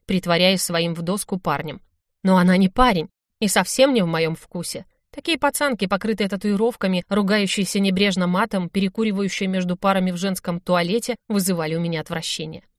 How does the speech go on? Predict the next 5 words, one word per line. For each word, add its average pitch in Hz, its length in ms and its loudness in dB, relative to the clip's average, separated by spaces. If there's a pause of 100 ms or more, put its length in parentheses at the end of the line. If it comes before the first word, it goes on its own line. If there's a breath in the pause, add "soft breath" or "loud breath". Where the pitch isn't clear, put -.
(220)
Никакой 277 380 0
культуры, 165 500 -4 (200)
низкий 269 420 0
уровень 220 340 2
социума. 160 600 -4